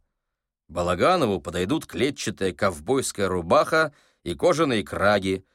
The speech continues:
и он сразу же приобретет вид студента, занимающегося физкультурой. А сейчас он похож на уволенного за пьянство матроса торгового флота. О нашем уважаемом водителе я не говорю.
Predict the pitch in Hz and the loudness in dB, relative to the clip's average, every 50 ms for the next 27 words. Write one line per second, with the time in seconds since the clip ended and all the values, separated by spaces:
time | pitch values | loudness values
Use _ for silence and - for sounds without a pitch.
0 | _ _ _ - 101 110 104 - - - 110 127 170 156 135 135 127 131 107 120 | _ _ _ -2 -2 0 0 0 -2 2 4 4 4 4 2 0 -2 -2 -2 0
1 | 110 98 98 104 98 135 120 87 98 139 135 - - - 90 78 82 120 151 160 | -2 0 -2 0 0 0 -2 0 -2 -2 -2 -2 -4 -6 -8 -4 -2 0 0 0
2 | 151 151 131 95 90 90 90 90 120 143 156 147 - - 120 127 120 - - 127 | 0 0 -2 -2 -2 -4 0 2 2 4 4 2 0 -2 -2 -2 -2 0 0 0
3 | 127 - - _ _ - 143 147 - - - 104 82 - - 95 98 92 87 82 | -2 -2 -6 _ _ -4 -2 0 0 -2 -2 -6 -6 -4 -4 -2 -2 -2 -2 -6
4 | - _ _ _ _ _ _ _ _ _ 120 123 - 175 175 - 214 220 - 220 | -8 _ _ _ _ _ _ _ _ _ 0 0 0 -2 -2 0 2 2 2 2
5 | 202 190 - 170 135 - 180 185 - - 170 180 175 151 120 131 190 196 190 185 | 0 2 0 -2 0 0 -2 -2 0 2 2 2 2 2 2 2 2 2 2 2
6 | 180 180 175 175 147 110 143 143 - - 123 175 175 156 - - 151 147 147 151 | 2 4 4 4 4 4 2 2 2 2 2 2 4 2 2 0 2 4 4 4
7 | 143 - - 170 196 180 - 175 147 - 151 139 131 151 175 175 170 156 165 151 | 4 4 4 2 4 4 4 2 2 2 2 2 4 4 4 4 4 4 2 0
8 | - - 110 127 135 143 - 104 73 - - _ _ _ _ _ _ _ _ _ | 0 -2 0 0 0 2 0 -2 -6 -8 -12 _ _ _ _ _ _ _ _ _
9 | _ _ _ _ _ _ - 90 92 101 104 104 - 104 95 98 - 98 92 95 | _ _ _ _ _ _ -4 0 2 4 2 2 2 -2 -4 -2 -2 -2 0 0
10 | 95 87 95 98 95 92 90 87 82 80 80 82 76 82 87 - - 90 90 85 | 0 2 2 0 0 0 -2 -2 -4 -4 -6 -6 -6 -6 -8 -8 -6 -8 -6 -6
11 | 90 82 80 80 80 82 80 87 98 117 - - | -6 -6 -6 -8 -8 -4 -4 -2 -2 -2 -4 -6